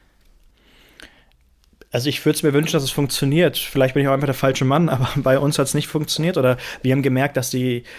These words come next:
dass der Fokus und die Weitsicht dafür einfach total abhanden kommt. Ähm, ich bin der festen Überzeugung, dass fünfzig Prozent Fokus in einem Projekt und fünfzig Prozent Fokus im anderen Projekt addiert keine hundert Prozent Fokus geben, sondern dass es,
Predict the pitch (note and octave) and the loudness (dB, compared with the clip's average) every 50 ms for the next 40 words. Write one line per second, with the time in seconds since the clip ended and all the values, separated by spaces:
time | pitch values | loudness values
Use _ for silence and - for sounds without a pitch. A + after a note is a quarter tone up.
0 | - - - - - - B2+ A#2 - - - C3+ D3+ D#3 - - E3+ F3+ - - | -20 -14 -10 -6 -2 -2 -2 -2 -2 0 2 2 2 2 2 2 2 2 0 -2
1 | - - B2+ A#2+ - B2 A2+ A#2+ A#2 C3 C#3+ - D3+ C3+ - C#3+ C3 - - C3+ | -4 -4 -4 -4 -4 -4 -2 0 0 0 0 -2 -4 -4 -2 -4 -4 -2 -2 -2
2 | A#2 B2+ C3 C3 - C3+ C3 - - - _ - - - - - - C3 C3 C3 | -2 -2 -4 -4 -4 -4 -4 -4 -6 -12 _ -12 -12 -12 -10 -6 -4 -2 0 0
3 | C3 - - A#2+ - - B2 C3+ C3+ C#3 C#3+ C3 - - C#3+ C#3 D3 C#3+ - - | 0 -2 -4 -8 -8 -6 -4 -4 -4 -4 -6 -6 -2 -2 0 0 -2 -4 -8 -12
4 | - - - - - - - - B2+ A#2+ A#2+ A#2+ A#2+ A#2+ A#2+ A#2+ A#2+ A#2+ - - | -16 -16 -14 -14 -14 -10 -4 0 2 2 4 4 4 4 2 2 0 -2 -6 -14
5 | _ _ _ _ _ _ _ _ _ - - - C3+ - - D#3+ D3+ D3 C#3+ - | _ _ _ _ _ _ _ _ _ -8 -6 -4 -4 0 0 2 2 2 2 2
6 | D3+ D3 - D3+ C#3 - - - C#3+ D3 C#3+ D3 C3+ C3 - - _ - - - | 0 0 0 -2 -2 0 0 2 2 2 2 2 0 -2 -4 -8 _ -20 -20 -20
7 | - - - - - - - B2+ - - - - - - - - - - - - | -20 -20 -20 -20 -6 -2 -2 -2 0 -2 -6 -8 -10 -18 -20 -20 -20 -20 -20 -20
8 | - - - - D3+ D#3 D#3+ - - D#3+ - - D#3 C#3+ - D#3+ D#3+ - - - | -20 -12 -4 -2 0 0 2 0 -2 -2 -2 -2 -2 -2 0 -2 -2 -2 0 0
9 | D#3 D#3 D#3 E3 D#3+ D#3+ D#3+ - - - - - A#3+ C#3+ C#3 C#3 C3 C3+ D#3+ E3 | 0 0 2 0 0 0 0 -4 -8 -10 -12 -10 -6 -4 -2 -2 -2 -2 -2 -2
10 | - E3 D#3+ D#3+ - D3 B2+ - C#3+ C#3 - - D3 - - - - D3 C3 - | -2 -2 -2 -2 -2 -4 -6 -4 -4 -4 -4 -6 -8 -8 -8 -4 -4 -4 -2 -2
11 | - D3 C3+ - C3 - C3 C3 D3 C#3+ C3+ - C3 C3 C#3 - - - - - | -2 -2 -2 -2 -2 -4 -2 -2 -2 -2 -2 0 0 0 0 -2 -4 -12 -16 -16
12 | - - - - - - C3+ B2+ B2+ D3 D3+ D3 D3 - - C#3+ C#3 C3 C#3 D3+ | -14 -14 -16 -14 -6 -4 -2 -2 0 2 0 0 0 0 0 2 2 4 4 4
13 | D3 D3 - - B2+ - C#3 B2+ - - C3+ B2 - B2+ - - C3 B2+ C#3 D#3 | 2 0 0 -2 -2 -2 -2 -2 0 -2 -2 -2 -2 -4 -4 -2 0 0 0 0
14 | D#3 D#3 C3 B2 B2 A#2+ B2+ - C3 - - | -2 -2 -2 -2 -2 -2 -4 -4 -6 -8 -8